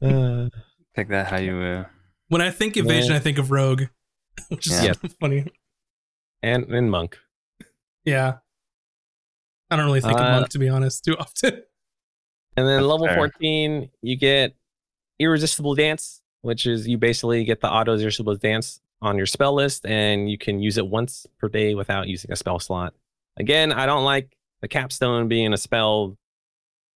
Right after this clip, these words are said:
Speaker 1: I mean, granted, they get to do it for free, but at level fourteen, that doesn't really seem that
Speaker 3: Yeah.
Speaker 1: great of a captown-, capstone for a,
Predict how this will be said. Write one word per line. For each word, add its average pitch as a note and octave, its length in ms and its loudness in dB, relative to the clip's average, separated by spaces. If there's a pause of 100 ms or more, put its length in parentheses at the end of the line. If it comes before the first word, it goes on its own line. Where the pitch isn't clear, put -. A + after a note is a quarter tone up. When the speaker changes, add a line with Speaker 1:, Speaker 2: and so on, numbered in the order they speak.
(120)
Speaker 1:
I G#2+ 140 -2
mean, A2 180 2
granted, A#2 300 2
they G#2+ 80 2
get G#2 160 -2
to G2+ 60 -8
do G2 160 0
it F2 80 -6
for F#2 80 -10
free, G2 240 -4
but F#2+ 100 2
at F#2 100 -2
level C#3+ 200 2
fourteen, G#2+ 640 -4
that F2+ 160 -4
doesn't E2 360 -8
really - 280 -14
seem F2 420 -12 (760)
that E3+ 100 -2
Speaker 3:
Yeah. C#3+ 180 0
Speaker 1:
great - 120 -2
of E2 100 -4
a E2+ 40 -6 (100)
captown-, E2 460 -4 (340)
capstone F#2+ 360 -4
for F2 220 -10
a, - 520 -6